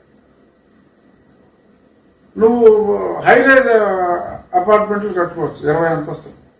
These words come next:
మినిమం. నలభై అడుగుల రోడ్డు ఉంటే ఐదు అంతస్తులే కట్టాలి. So ఈ లేఅవుట్లో అంతా మనోళ్ళు ఆక్యుపై చేస్తారు, పాలెగాళ్ళు ఇద్దరు, లంబో జంబో.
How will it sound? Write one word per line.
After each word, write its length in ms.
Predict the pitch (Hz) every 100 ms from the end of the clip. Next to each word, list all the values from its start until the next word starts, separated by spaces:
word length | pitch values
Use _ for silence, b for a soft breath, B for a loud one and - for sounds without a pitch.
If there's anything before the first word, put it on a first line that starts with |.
| _ 147
మినిమం. 380 | 165 156 - - _ _ _ _ _ _ _ _ _ _ _ _ _ - 151
నలభై 280 | 180 247 269
అడుగుల 380 | 262 254 240 233
రోడ్డు 220 | 240 226
ఉంటే 140 | 233 254
ఐదు 220 | 214 226
అంతస్తులే 480 | 220 220 - 208 180
కట్టాలి. 300 | 139 - - - _ _ _ _ _ _ _ _ _ _
So 120 | 240
ఈ 40 | 214
లేఅవుట్లో 560 | 202 262 277 277 262 247
అంతా 540 | 240 240 240 240 269
మనోళ్ళు 400 | 233 214 226 220
ఆక్యుపై 420 | 196 196 202 175
చేస్తారు, 360 | 170 - 151 135
పాలెగాళ్ళు 480 | 147 156 165 151 139
ఇద్దరు, 300 | 151 170 170
లంబో 260 | 139 143
జంబో. 300 | 131 113 110